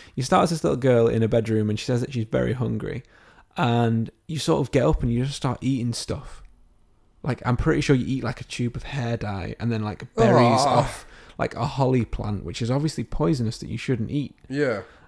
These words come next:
Speaker 2: That sounds
Speaker 1: And then
Speaker 2: bizarre.
Speaker 1: it says, "Oh, there's a bird tapping on my window." So she opens the window and you reach out for the bird, and then you, then she turns into a cat as she leaps out onto the tree.
Speaker 2: No
Speaker 1: And then
Speaker 2: way.
Speaker 1: you're following that, and then you leap for the bird and you miss, and then you end up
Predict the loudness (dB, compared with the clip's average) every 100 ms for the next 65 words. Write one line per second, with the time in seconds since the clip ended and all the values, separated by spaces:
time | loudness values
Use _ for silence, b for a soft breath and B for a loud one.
0 | _ -4 0 2 2 2 0 -4 -10 -8
1 | -6 -2 0 -2 -4 -2 0 2 4 6
2 | 4 0 -4 -2 0 -2 0 0 0 -2
3 | -6 -12 _ b b b -2 0 6 6
4 | 6 2 2 4 6 6 4 4 4 2
5 | 0 -2 -2 0 4 4 4 0 -4 -4
6 | -6 -6 0 0 0 -2 -4 -6 -6 -6
7 | -4 -6 -4 -4 -4 -6 -6 -6 -6 -8
8 | -12 -4 -2 -2 -6 B -4 0 2 4
9 | 4 4 4 4 6 4 2 0 -2 2
10 | 2 0 -2 -8 0 4 4 2 0 -2
11 | 0 0 -2 -6 -8 -6 -6 -6 -4 -4
12 | -4 -6